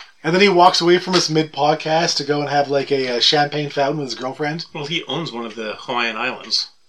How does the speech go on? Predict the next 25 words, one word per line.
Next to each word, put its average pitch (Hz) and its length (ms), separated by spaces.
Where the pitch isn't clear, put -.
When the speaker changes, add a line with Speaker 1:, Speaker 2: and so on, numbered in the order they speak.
Speaker 1:
Like 131 160
one 127 80
of 117 60
the 104 40
little 196 140
ones? 311 400
Speaker 2:
Yes. - 300
Speaker 1:
One 123 140
Speaker 2:
Like, 131 140
Speaker 1:
of - 60
the, - 60
one 147 140
of 143 120
the 143 60
non-leper 143 400
ones? 214 400
Speaker 2:
I - 60
think 147 140
it's - 120
the 117 640
fifth 127 220
largest, 123 360
um, 117 540
Hawaiian 123 260
island. 147 300